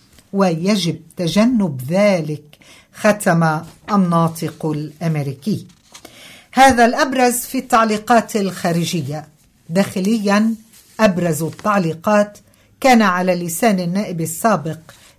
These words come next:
للحزب التقدمي الاشتراكي وليد جنبلاط، الذي قال: "إنه كان واقعيًا جدًا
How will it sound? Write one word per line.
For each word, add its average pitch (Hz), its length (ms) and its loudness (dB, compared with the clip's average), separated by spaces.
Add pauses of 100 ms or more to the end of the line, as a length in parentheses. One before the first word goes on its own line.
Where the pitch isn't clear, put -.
للحزب 185 520 -2
التقدمي 180 960 -2
الاشتراكي 196 800 -4
وليد 214 320 -2
جنبلاط، 208 840 0 (480)
الذي 180 600 0 (220)
قال: 220 640 4 (640)
"إنه 185 580 2 (640)
كان 180 480 2 (200)
واقعيًا 185 1000 2
جدًا 175 680 0